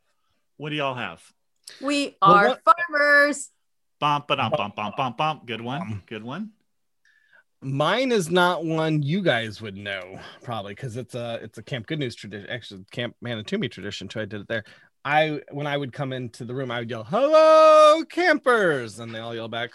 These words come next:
Speaker 3: "Hello, Mister Chris!" And so that's just one thing we do. And
Speaker 1: I,
Speaker 3: then
Speaker 1: I
Speaker 3: everybody's
Speaker 1: think I
Speaker 3: quiet.
Speaker 1: would've got that.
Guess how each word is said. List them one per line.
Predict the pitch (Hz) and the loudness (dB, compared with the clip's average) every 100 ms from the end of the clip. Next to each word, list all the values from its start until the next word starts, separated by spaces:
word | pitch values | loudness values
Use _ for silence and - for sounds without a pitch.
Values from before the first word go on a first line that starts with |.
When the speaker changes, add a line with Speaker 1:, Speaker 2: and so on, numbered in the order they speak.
| - | -4
Speaker 3:
"Hello, | 302 320 320 302 302 302 302 294 330 | -2 2 2 2 4 4 6 6 4
Mister | 330 - - 330 | -2 -8 -8 -4
Chris!" | - 277 220 - - - - _ _ - - - - | 4 4 4 -2 -12 -20 -20 _ _ -20 -20 -18 -18
And | 95 101 | -18 -14
so | 98 98 101 | -12 -12 -12
that's | 98 - | -16 -18
just | 95 - _ _ | -20 -20 _ _
one | 87 95 | -14 -14
thing | 101 110 | -12 -14
we | 107 127 | -12 -12
do. | 170 202 - _ _ _ | -14 -16 -20 _ _ _
And | 101 | -4
Speaker 1:
I, | 185 | -2
Speaker 3:
then | |
Speaker 1:
I | 143 | 0
Speaker 3:
everybody's | 170 117 | -2 -4
Speaker 1:
think | 180 | -4
I | 175 | -4
Speaker 3:
quiet. | |
Speaker 1:
would've | - 151 | -4 -6
got | 185 - | -8 -8
that. | 90 | -8